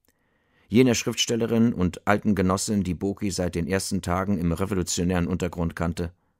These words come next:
Plötzlich habe ihr alter Freund seltsame Dinge geredet und sich für Okkultismus interessiert. Als sie ihn fragte, woher denn dieses Interesse komme, antwortete er:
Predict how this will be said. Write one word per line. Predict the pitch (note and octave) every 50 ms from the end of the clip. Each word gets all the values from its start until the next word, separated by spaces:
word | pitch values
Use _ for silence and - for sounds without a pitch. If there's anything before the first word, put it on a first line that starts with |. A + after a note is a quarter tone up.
| _ _ _ _ _ _ _ _ _ _ _ - - _ _ -
Plötzlich | - B2+ B2+ - - C3+ C3+ B2+ - -
habe | G#2+ A2+ A#2 A2 A2
ihr | G#2 G2+ C#2+
alter | F2 G2+ - A2 F#2
Freund | - - G2 F#2 F#2+ G#2 A2+ A#2 -
seltsame | - G2 G2+ - - A2+ G#2 G2
Dinge | E2+ A#2+ B2 C#3 A#2+ F#2
geredet | F#2+ F#2+ F2 F#2 G2 G#2 G#2 A2 - -
und | F2 F2+
sich | - G2 F2 -
für | - G#2 -
Okkultismus | F2+ - - A2 - C3+ B2+ - - E2+ D#2 -
interessiert. | - E2+ D#2+ - F2 D#2 - - F#2 E2 D#2 - _ _ _ _ _ _ _ _ _ _ _ _ _ _ _ - - - -
Als | - G#2 A2 -
sie | - -
ihn | A2+ G#2
fragte, | - - A#2+ C3 D3+ D#3+ - - G#2 F2+
woher | F#2 G2 G2+ G2+ A2+ A2+ G#2
denn | F2 G2 F#2+ F#2 F2
dieses | F#2 F#2 F2 F2+ F2
Interesse | G2+ G#2 G2+ F#2+ G#2+ G#2+ - G2 F2+
komme, | - - B2+ B2 G2+ A2 - -
antwortete | G2 G#2+ A2 - F2+ F2 F2 F#2 F2 - F#2+
er: | - E2+ F#2 G2 G#2 G#2+ G#2+ G#2+